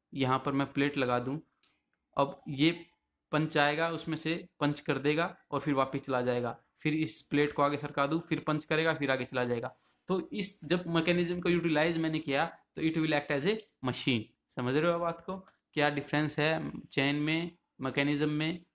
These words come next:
और मशीन में। चेन basically चीज़ तो चेन ही मैकेनिज्म है, लेकिन उसमें इनपुट और आउटपुट का फ़र्क है, और जब हम उनको यूटिलाइज करने लग जाएं तो वो क्या हो जाएगी, मशीन का काम करेगी।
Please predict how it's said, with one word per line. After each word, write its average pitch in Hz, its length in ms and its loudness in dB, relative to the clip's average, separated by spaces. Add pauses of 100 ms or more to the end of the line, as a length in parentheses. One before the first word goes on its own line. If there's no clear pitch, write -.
और 143 560 0
मशीन 131 320 -2
में। 123 180 -2 (140)
चेन 170 380 0 (340)
basically 151 460 0 (180)
चीज़ 156 220 -2
तो 165 100 0
चेन 151 320 2
ही 156 180 2 (420)
मैकेनिज्म 143 540 0
है, 151 280 -6
लेकिन 143 220 -4
उसमें 147 220 0
इनपुट 147 280 0
और 131 100 2
आउटपुट 135 380 0
का 147 120 2
फ़र्क 143 300 -4
है, 151 160 -2 (300)
और 139 100 0
जब 156 100 4
हम 151 60 2
उनको 156 220 0
यूटिलाइज 151 420 2
करने 156 220 0
लग 147 160 -2
जाएं 123 180 -2 (340)
तो 139 60 -2
वो 135 140 0
क्या 135 200 0
हो 131 60 0
जाएगी, 127 400 -4 (280)
मशीन 135 360 0
का 127 140 0
काम 120 220 0
करेगी। 113 300 -2